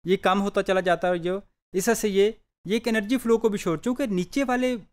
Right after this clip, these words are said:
ट्रॉफिक लेवल वाले ने ऊपर वाले ट्रॉफिक लेवल को फीड करना है, इसलिए अगर नीचे वाला ट्रॉफिक लेवल कम होगा तो ये ऊपर वाले को कैसे फीड करेगा?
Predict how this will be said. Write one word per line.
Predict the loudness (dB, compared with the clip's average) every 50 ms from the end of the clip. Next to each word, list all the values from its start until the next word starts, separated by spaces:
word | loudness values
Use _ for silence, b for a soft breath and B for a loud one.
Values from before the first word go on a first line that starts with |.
| _ _ _ _ _ -20 -20 _ 0
ट्रॉफिक | 2 2 2 2 0 0
लेवल | 2 4 4 4 2 2
वाले | 2 2 2 2 0
ने | -2 -2 -2
ऊपर | -2 -4 -2 -2 -2 0
वाले | 2 0 0 2
ट्रॉफिक | 0 -2 -2 -2 -2 -2
लेवल | -2 -2 -2 0
को | -2 -2
फीड | 0 2 2 2 2 2
करना | -2 -2 0 -2 -4 -6
है, | -6 -10 -14 -18 _ _ _ _ _ _ _ _ _ _
इसलिए | -2 0 2 2 2 2
अगर | 2 2 0
नीचे | 0 0 -2 0 0
वाला | 2 2
ट्रॉफिक | 2 2 0 -2 -2 -4 -2
लेवल | 0 0 0 0 -2
कम | 0 2 2 4 4 4
होगा | 2 2 0 -2
तो | -2 -2
ये | -2
ऊपर | -2 -2 0
वाले | 0 2 2 2
को | 0
कैसे | 0 0 -2 -2 -2 -4
फीड | -4 -4 -4
करेगा? | -2 -2 -2 -2 -2 -4 -6